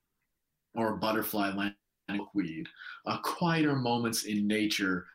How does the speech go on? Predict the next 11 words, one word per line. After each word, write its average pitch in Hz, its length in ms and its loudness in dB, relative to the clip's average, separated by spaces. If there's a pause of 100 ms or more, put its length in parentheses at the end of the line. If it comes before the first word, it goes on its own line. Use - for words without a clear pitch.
that 110 100 0
are 107 40 4
a 107 40 4
little 127 300 2
more 123 200 0
introspective 107 1040 -2
than 110 140 0
the 101 80 0
big, 95 360 0
bold 92 340 -2 (100)
postcards. - 800 -8